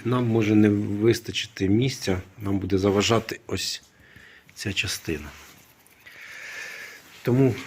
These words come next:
підкочую, поки він котиться. Хотів сказати, знімаю колеса, але ні. Спочатку знімаємо колпаки,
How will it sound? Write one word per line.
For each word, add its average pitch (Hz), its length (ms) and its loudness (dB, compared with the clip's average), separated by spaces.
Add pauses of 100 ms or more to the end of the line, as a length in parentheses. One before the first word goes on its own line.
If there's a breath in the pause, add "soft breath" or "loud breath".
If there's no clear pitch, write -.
(400 loud breath)
підкочую, 165 840 0
поки 143 280 0
він 127 160 -2
котиться. 127 640 0 (1300 soft breath)
Хотів - 260 -4
сказати, 120 480 4 (300)
знімаю 120 540 6
колеса, 139 680 4
але 104 240 4
ні. 135 320 2
Спочатку - 600 -6
знімаємо 110 440 0
колпаки, 117 720 -4